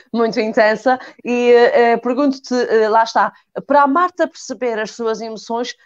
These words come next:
sentiste a necessidade de pôr mais alguém na equação? Neste caso, um animal que metaforicamente representa tudo o que nós sentimos. Pelo menos foi o que eu interpretei.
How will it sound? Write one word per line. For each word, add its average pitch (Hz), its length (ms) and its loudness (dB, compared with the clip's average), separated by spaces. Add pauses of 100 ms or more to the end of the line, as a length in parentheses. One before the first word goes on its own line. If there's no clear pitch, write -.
sentiste 254 460 -6
a 254 60 0
necessidade 240 500 -2
de - 80 -20
pôr 247 220 -2
mais 240 360 -2
alguém 226 380 0
na 226 180 -4
equação? 208 460 -4
Neste 185 240 -6
caso, 196 260 -2 (220)
um 220 160 0
animal 214 440 0
que 220 240 -6 (200)
metaforicamente 214 800 -2
representa 214 640 -4
tudo 202 260 -8
o 208 60 -8
que 220 80 -8
nós 208 200 -6
sentimos. 226 440 -6
Pelo 202 140 -6
menos 202 200 0
foi 202 180 -2
o 196 60 -6
que 214 60 -6
eu 208 60 0
interpretei. 190 520 -8